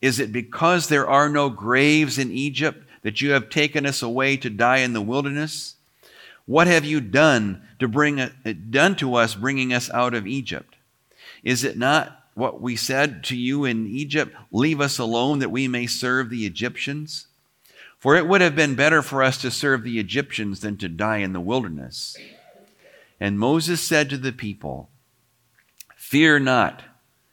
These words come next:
stand firm, and see the salvation of the Lord, which he will work for you today.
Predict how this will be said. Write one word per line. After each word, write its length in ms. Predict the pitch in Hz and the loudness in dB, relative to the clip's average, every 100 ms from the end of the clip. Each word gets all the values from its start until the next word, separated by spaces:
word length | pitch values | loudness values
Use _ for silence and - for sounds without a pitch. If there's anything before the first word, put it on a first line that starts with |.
| _ _ | _ _
stand 640 | - - 147 151 156 160 143 | -8 -4 2 6 6 4 0
firm, 680 | - 147 139 101 73 67 - _ _ _ _ | -2 0 2 0 -2 -8 -16 _ _ _ _
and 240 | 107 101 | 0 0
see 340 | - - 180 190 | -2 -2 2 2
the 120 | 165 | 2
salvation 720 | - 165 151 139 151 151 131 | 2 4 4 4 2 2 0
of 140 | 135 117 | -2 0
the 60 | |
Lord, 460 | 113 120 117 98 87 | 0 2 4 4 2
which 220 | 98 - | -2 -2
he 160 | 113 104 | -4 -2
will 180 | 87 80 | -2 4
work 300 | 120 156 - | 4 4 0
for 200 | 113 98 | -6 -2
you 200 | 107 123 | -2 -2
today. 680 | 107 95 92 78 67 - | -4 0 0 0 -6 -14